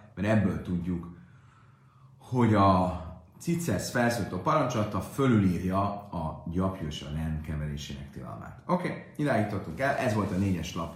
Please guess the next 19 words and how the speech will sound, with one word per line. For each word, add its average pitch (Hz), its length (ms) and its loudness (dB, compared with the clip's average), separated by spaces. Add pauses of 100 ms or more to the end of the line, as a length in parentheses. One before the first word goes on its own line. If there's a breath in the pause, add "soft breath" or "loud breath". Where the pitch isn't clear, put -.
(100)
vége. 67 420 -8 (500 loud breath)
Azt 123 240 -2
mondja 98 160 4
erre 95 140 2
a 95 80 2
Talmud 104 380 2
az 95 100 2
ötös 98 280 -4
lap 92 180 -4
elején, 101 480 0
Tinnach 98 380 0
le 95 80 -2
da-, 98 300 0
tanad 98 300 0
vére 95 220 0
Bismoel, 95 880 0 (380 loud breath)
le 120 200 4
rabbanan, 98 1000 6 (320)
minallei. 95 880 4